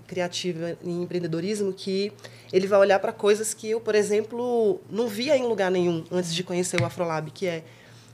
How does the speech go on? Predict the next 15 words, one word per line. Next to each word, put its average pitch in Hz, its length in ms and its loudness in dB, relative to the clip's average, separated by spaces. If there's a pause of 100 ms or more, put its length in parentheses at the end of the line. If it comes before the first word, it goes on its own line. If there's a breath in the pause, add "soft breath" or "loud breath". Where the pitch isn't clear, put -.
(100)
primeiro 220 300 4
que, 269 180 -8
que - 240 -10
existe 226 280 -2
um 240 280 -4
universo 214 360 2
muito 226 200 -4
de 202 100 -6
fingir, 196 640 -4
né? 190 120 2
Quando 190 160 -2
a - 20 0
gente 180 260 -6
fala 180 220 2
de 165 360 -2